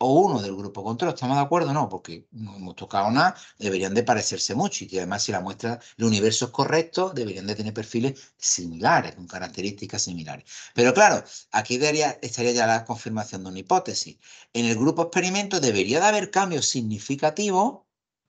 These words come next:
entre el O uno y el O dos. ¿Estamos de acuerdo o no?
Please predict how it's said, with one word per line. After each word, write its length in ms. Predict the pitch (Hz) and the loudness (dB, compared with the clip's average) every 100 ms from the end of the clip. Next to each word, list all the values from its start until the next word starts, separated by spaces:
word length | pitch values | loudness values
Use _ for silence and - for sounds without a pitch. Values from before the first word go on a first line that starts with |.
| _ _ | _ _
entre 440 | 113 113 104 98 90 | -2 -2 0 -2 -2
el 200 | 87 - | -4 2
O 140 | 139 | 6
uno 380 | 175 202 185 214 - | 6 4 -2 -4 -4
y 140 | 113 | -2
el 180 | 104 - | -2 -6
O 140 | 92 | -4
dos. 220 | 123 156 - | 2 2 0
¿Estamos 220 | 143 160 | -2 0
de 60 | |
acuerdo 320 | 160 185 180 151 | 2 2 2 0
o 40 | |
no? 200 | 165 | -2